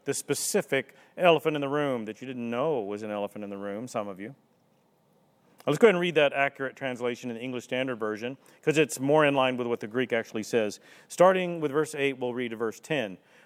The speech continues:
"For by grace you have been saved through faith." Does this not sound like what you've heard before in other accurate translations? Yeah. "For by grace you have been saved through faith." Grace, if there's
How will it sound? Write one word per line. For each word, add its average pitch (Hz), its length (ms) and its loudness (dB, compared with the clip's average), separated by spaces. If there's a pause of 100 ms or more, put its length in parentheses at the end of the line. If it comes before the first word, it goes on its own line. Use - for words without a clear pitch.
"For 160 160 6
by 156 180 8
grace 160 600 2
you 185 160 -2
have 170 180 2
been 151 180 -2
saved 131 600 -2
through 147 280 -2
faith." 127 580 2 (260)
Does - 120 -16
this 220 180 -8
not 190 240 -4
sound 160 460 -6
like 139 240 -4
what 135 200 -8
you've 123 120 -14
heard 135 180 -6
before 131 340 -4
in 117 240 -8
other 147 400 -4
accurate 147 360 -8
translations? 156 640 -10 (120)
Yeah. 240 180 -10 (340)
"For 170 120 0
by 165 200 8
grace 190 420 2
you 220 120 0
have 185 120 4
been 190 180 -2
saved 147 500 2 (220)
through 202 560 6 (220)
faith." 233 440 2 (1000)
Grace, 170 500 6
if 139 80 -10
there's 143 180 -2